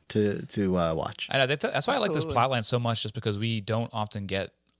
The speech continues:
Speaker 2: all these people in the same room. So college might be a great, like, time for Gossip Girl, where we get a lot of the characters hang out together because they are forced to be together more often.
Speaker 1: Yeah.
Speaker 3: Yep, we're gonna love the college years.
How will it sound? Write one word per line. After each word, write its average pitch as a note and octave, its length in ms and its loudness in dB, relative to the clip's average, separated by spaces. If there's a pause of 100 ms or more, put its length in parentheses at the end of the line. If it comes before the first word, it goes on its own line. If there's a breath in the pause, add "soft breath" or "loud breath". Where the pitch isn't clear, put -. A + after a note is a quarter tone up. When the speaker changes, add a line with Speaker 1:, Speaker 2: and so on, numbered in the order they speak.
(200)
Speaker 2:
all G2+ 160 2
these G#2 160 -4
people G#2 160 -8
in F#2+ 40 -6
the F#2 60 -4
same F#2+ 260 -4
room. G2 200 -4
So F#2+ 400 -4 (160)
college D3+ 260 0
might D#3 160 -4
be D3 200 0
a C3+ 60 -2
great, A#2 300 0 (640)
like, G#2 160 -4
time G#2 260 -2
for G#2+ 160 -6
Gossip F#2 300 -2
Girl, C#2 180 -12
where F2 160 -8
we F2+ 100 -10
get F#2+ 280 -4
a G#2 40 -4
lot F#2+ 200 -2
of G2 120 -8
the G#2 80 -10
characters F#2+ 500 -6 (440)
hang G#2+ 220 -2
out G2+ 80 0
together F#2 180 -2
because F#2 240 -8
they F2 420 -6
are G2+ 60 -10
forced - 280 -8
to - 40 -20
be D#2 60 -10
together D#2 260 -12
more E2 180 -10
often. - 320 -10
Speaker 1:
Yeah. C3 180 8 (1700)
Speaker 3:
Yep, G3+ 200 2
we're D#3 120 0
gonna F#3 180 4
love G3 160 4
the G3 80 -6
college G#3+ 300 2
years. D#3+ 280 0